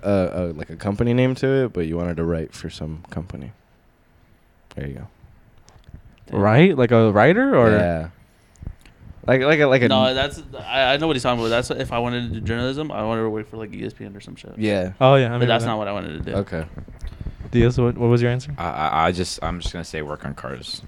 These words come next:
Speaker 4: even
Speaker 3: Okay.
Speaker 4: though I know it's
Speaker 2: Yeah,
Speaker 4: not
Speaker 2: you
Speaker 4: true.
Speaker 2: guys, dude, you literally just said it.
Speaker 3: Yeah.
Speaker 2: <laughs> You literally said it right before you asked the question.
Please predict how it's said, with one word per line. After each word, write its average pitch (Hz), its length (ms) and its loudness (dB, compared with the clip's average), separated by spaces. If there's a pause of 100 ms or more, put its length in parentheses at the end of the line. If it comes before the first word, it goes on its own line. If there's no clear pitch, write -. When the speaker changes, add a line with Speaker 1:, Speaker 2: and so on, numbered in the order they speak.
Speaker 4:
even 110 140 -4
Speaker 3:
Okay. 107 120 -2
Speaker 4:
though - 40 -2
I 67 80 -6
know - 80 0
it's - 140 -8
Speaker 2:
Yeah, 104 140 -8
Speaker 4:
not 113 80 -6
Speaker 2:
you 131 80 -2
Speaker 4:
true. 160 200 -4
Speaker 2:
guys, 123 100 -6
dude, 131 140 -2
you 123 120 0
literally 151 260 -2
just 113 180 -4
said 127 160 4
it. 113 280 -2
Speaker 3:
Yeah. 127 460 8
Speaker 2:
<laughs> - 40 -20 (1400)
You 170 240 6
literally 170 280 -4
said 160 180 2
it 147 60 4
right 131 280 2
before 131 260 2
you 123 100 4
asked 120 120 2
the 117 60 -6
question. 120 380 -4